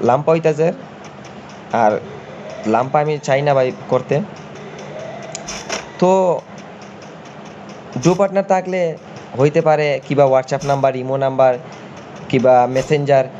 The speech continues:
এগুলার সাথে সাক্ষাৎ হইতে পারে। তো ডু পার্টনারে কি বলবো, "হ্যাঁ, তুমি আসো, তোমার সাথে গেম খেলুঙ্গা।" তো এই তাই বলে গা। তো ও থাকে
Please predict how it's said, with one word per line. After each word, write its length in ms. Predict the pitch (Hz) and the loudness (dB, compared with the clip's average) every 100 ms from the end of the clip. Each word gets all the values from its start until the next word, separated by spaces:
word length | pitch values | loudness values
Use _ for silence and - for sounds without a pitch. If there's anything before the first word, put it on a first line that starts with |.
| - - - | -18 -18 -2
এগুলার 280 | - 151 185 | 0 4 2
সাথে 160 | 175 165 | 0 -6
সাক্ষাৎ 340 | 160 147 156 | -8 -6 -6
হইতে 180 | 147 131 | -4 -2
পারে। 200 | 110 95 78 - - - - - - | -2 -2 -6 -14 -14 -16 -16 -8 0
তো 100 | 127 | 2
ডু 160 | 151 | 4
পার্টনারে 340 | 160 165 165 160 | 2 2 0 -2
কি 160 | 160 | -2
বলবো, 400 | 156 160 156 151 - - - - - | 0 2 2 0 -2 -12 -16 -12 0
"হ্যাঁ, 220 | 131 127 123 | 4 4 2
তুমি 160 | 139 | 2
আসো, 400 | 131 - 135 123 - - - - - | 0 2 0 0 -4 -14 -16 -16 -4
তোমার 400 | 123 127 120 127 | 2 4 4 2
সাথে 300 | - 127 123 | 0 0 2
গেম 220 | 113 123 | 2 2
খেলুঙ্গা।" 440 | 127 127 123 120 113 - - - - - - | 2 4 6 4 2 -2 -16 -18 -18 -8 2
তো 80 | 202 | 4
এই 160 | 208 | 4
তাই 180 | 165 131 | 4 2
বলে 220 | 87 - | 2 -6
গা। 80 | - - - - - - - - - - - - - - - - - - - - - - - - | -10 -14 -16 -18 -18 -18 -18 -18 -18 -18 -18 -18 -18 -18 -16 -16 -18 -18 -18 -16 -16 -16 -16 -2
তো 360 | 143 147 147 147 - - - - - - - - - - - - - - - - - - | 2 6 6 4 -2 -16 -18 -18 -16 -16 -16 -18 -18 -18 -18 -18 -18 -18 -18 -18 -4 0
ও 100 | 127 | 2
থাকে 580 | 143 131 139 131 120 | 2 2 2 4 2